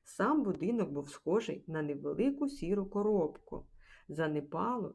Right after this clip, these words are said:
і давно не фарбовану, з осілими вхідними східцями. На ганку стояло пошарпане крісло-гойдалка, накрите шматком благенької тканини.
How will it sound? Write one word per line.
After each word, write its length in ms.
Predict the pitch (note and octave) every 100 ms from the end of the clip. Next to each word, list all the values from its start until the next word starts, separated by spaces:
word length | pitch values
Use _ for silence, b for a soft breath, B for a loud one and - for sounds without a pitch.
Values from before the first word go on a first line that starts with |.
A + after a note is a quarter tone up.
| -
і 60 |
давно 360 | C#3+ D3+ D#3+ C4+
не 120 | C#4
фарбовану, 840 | C#4 B3 G#3+ F3+ D#3+ C#3 C#3 C#3 - _ b b b
з 120 | D3
осілими 640 | C#3+ - F3+ A#3 B3+ A#3+
вхідними 640 | A#3 - C#3+ D3 D3+ D#3+
східцями. 840 | D#3+ - - C#3+ C#3 - D3+ C#3+ - - _ _ _ b b b
На 120 | E3
ганку 360 | F#3 D#4+ E4+ -
стояло 540 | - D#3 D3+ D3+ D3
пошарпане 760 | - D#3 - A#3 C4 - C#3 C#3+
крісло-гойдалка, 1300 | C#3+ A#3+ A#3+ - C#3 C#3 E3 C4 B3 B3+ B3 A#3+ A#3+ b b b
накрите 580 | D3 C#3 C#3 F3 C#4 B3
шматком 640 | A#3+ A3+ A3 - G#3+ A3 F#3+
благенької 800 | C#3 B2+ C#3+ D#3 D#3+ - D#3
тканини. 800 | D3 - D#3 D#3 D#3 C#3+ C#3 C#3